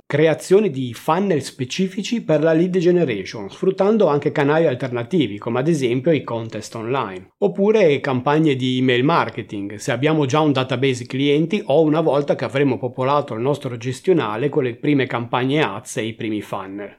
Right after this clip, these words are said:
Un'altra opportunità interessante, soprattutto se abbiamo lavorato bene creando una storia che merita di essere raccontata, è generare P R, pubbliche relazioni, per convogliare gratuitamente notizie riguardo al nostro brand e, perché no,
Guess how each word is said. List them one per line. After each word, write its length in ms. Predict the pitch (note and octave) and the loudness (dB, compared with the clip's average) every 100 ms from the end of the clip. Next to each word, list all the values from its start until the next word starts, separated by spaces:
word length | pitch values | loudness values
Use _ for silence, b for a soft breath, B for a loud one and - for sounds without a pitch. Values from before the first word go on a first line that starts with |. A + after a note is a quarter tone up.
| - | -4
Un'altra 420 | C#3+ F3 G#3+ E3+ | 0 2 2 0
opportunità 560 | C#3 C#3+ - C#3 B2+ E3+ | 0 -4 -4 -4 0 0
interessante, 800 | C3 B2 A#2+ - F#3+ A2+ G#2 G#2+ | 0 -2 -4 0 0 0 -6 -8
soprattutto 540 | - B2+ C3 G3+ F#3+ | -8 -4 -4 -2 -2
se 120 | D3+ | -2
abbiamo 300 | B2 C#3+ D#3 | 0 0 2
lavorato 480 | C#3+ A#2+ B2 D3 D3 | 0 0 0 -2 -2
bene 440 | A2+ C#3+ C3+ A2 G2+ | 0 2 2 0 -6
creando 440 | A#2 A#2 D3+ D3 | -6 0 2 2
una 140 | B2 | 0
storia 480 | A2 - C#3+ D#3+ D3+ | -4 -4 0 2 2
che 120 | - | -2
merita 540 | A#2 A#2+ D3+ D3 A#2+ G#2+ | -4 0 0 0 -4 -10
di 240 | G#2+ G#2 | -10 -6
essere 500 | B2+ D3 - A2+ A2+ | -2 -2 -4 -8 -6
raccontata, 920 | A#2 B2 C3 A2+ G#2+ A2 F#2 - C#3 B B B - | -6 -6 -6 -8 -8 -10 -10 -10 -12 B B B -2
è 100 | C#3+ | 2
generare 680 | E3+ G#3 F3+ C#3 E3+ E3 - | 6 8 6 4 4 4 2
P 180 | B2 | 0
R, 460 | C#3 C3 G#2+ G#2 G2 | 2 2 -2 -8 -6
pubbliche 380 | D#3+ C#3+ C#3 C3+ | -2 0 -2 -2
relazioni, 640 | B2 B2 B2 E3+ C3 A2 | -2 -2 0 0 0 -2
per 240 | A2 D#3+ D3+ | -2 0 2
convogliare 720 | D#3+ D#3+ D3+ F#3 F#3 B2+ A#2 | 2 4 4 4 2 2 -4
gratuitamente 800 | C3 C3+ D#3+ D3+ D#3+ F3 C#3+ A#2 | -4 -2 0 2 2 4 2 0
notizie 640 | C3 D3 D3+ F3+ F3 G#3 | 0 0 0 -2 0 0
riguardo 460 | G#3 F3+ D3+ D3 F#3 | 0 2 0 2 2
al 80 | E3+ | 2
nostro 280 | D#3+ - E3+ | 0 0 0
brand 400 | F3 C#3 G#2+ A2 | 2 0 -2 -2
e, 300 | D3+ A#2 - | 0 0 0
perché 320 | C#3 - F#3 | -4 0 2
no, 300 | E3 D3+ | 4 2